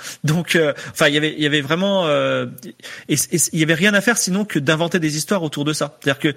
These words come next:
il y avait même pas à, à restructurer, euh, un univers comme on fait parfois en consulting. Il y avait juste à créer des choses. Et ce qui était, euh, ce qui me faisait tourner la tête en plus, euh,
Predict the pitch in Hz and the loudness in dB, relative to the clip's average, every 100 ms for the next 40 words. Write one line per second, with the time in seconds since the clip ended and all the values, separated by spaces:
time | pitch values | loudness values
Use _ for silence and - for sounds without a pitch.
0 | - - - 139 147 165 170 190 185 156 | -6 -16 -4 0 2 2 2 2 4 2
1 | 127 - 131 175 - 185 - 180 175 165 | 0 0 0 0 0 -4 -2 0 0 0
2 | 131 120 117 120 139 147 147 185 - 131 | 0 -2 -4 -4 -2 0 0 0 -2 -4
3 | 127 135 135 - 160 143 131 139 127 214 | -4 -4 -4 -4 -4 -6 -6 -6 -4 -2
4 | 208 - - - - - 135 143 208 131 | -2 -4 -14 -18 -8 -2 0 2 2 2
5 | - - - - 196 190 185 165 123 - | 0 -4 -2 2 2 0 0 -2 -4 -2
6 | 143 - - 160 156 143 131 - 92 - | 0 0 -2 -2 -2 -2 -4 -8 -14 -16
7 | - - 135 - 113 110 110 - 123 127 | -18 -16 -16 -12 -10 -8 -10 -6 -6 -4
8 | 143 139 143 143 175 165 139 - 175 - | -4 2 2 4 0 0 -2 -2 -4 -4
9 | 117 110 107 110 | -4 -4 -6 -8